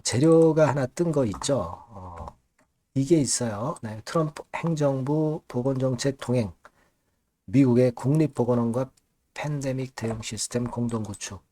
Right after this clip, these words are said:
네, 이 재료가 떴는데, 자, 이거는 그다지 그렇게 크게, 네, 강력한 재료라고 보기는 어렵습니다.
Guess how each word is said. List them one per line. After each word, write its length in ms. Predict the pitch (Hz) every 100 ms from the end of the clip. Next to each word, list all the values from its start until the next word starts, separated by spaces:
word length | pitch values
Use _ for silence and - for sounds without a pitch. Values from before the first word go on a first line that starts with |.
| _
네, 100 | -
이 180 | 95 139
재료가 340 | 139 147 143 135
떴는데, 520 | 135 123 139 160 - - - _ _ _ -
자, 100 | 117
이거는 520 | 120 139 196 220 170
그다지 380 | 131 135 135 127
그렇게 320 | 113 - - -
크게, 520 | - 139 104 110 151 -
네, 140 | 107 92
강력한 480 | - 127 131 - 143
재료라고 920 | 123 120 120 117 113 113 110 143 156
보기는 500 | - 110 120 120 156
어렵습니다. 800 | - 107 135 - 117 107 127 -